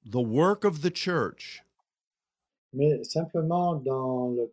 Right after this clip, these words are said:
Speaker 2: travail de l'Église,
Speaker 1: I know that if there is a job that I absolutely have to have done,
Speaker 2: euh, si j'ai un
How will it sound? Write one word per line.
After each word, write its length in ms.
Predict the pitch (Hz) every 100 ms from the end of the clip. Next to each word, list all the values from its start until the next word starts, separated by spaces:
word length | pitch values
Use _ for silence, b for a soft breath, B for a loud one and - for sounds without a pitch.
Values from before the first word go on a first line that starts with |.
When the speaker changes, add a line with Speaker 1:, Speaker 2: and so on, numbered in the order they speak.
| -
Speaker 2:
travail 360 | 156 170 175
de 100 | 147 135
l'Église, 640 | 131 127 131 170 202 220 208 - _ _ _ _
Speaker 1:
I 220 | 123 180
know 400 | 208 175 175 175
that 340 | 135 147 135 - _ _ _ _ _ _ _ _ _ _ _ 120
if 260 | 131 -
there 260 | 156 196 202
is 140 | 151
a 60 | 156
job 600 | 95 98 147 165 185 139
that 140 | 139 131
I 240 | 156 165 - _
absolutely 840 | 170 185 170 165 165 165 139 147
have 340 | 127 143 151 - _ _
to 100 | 131
have 340 | 127 135 107 104
done, 300 | 123 92 - _ _ _ _ _ _ _ _ _ _ _ _ _ _ _ _ _
Speaker 2:
euh, 600 | 135 131 131 127 120 117
si 260 | 110 - 143
j'ai 300 | 135 156 156
un 800 | 127 127 120 117 113 113 110 107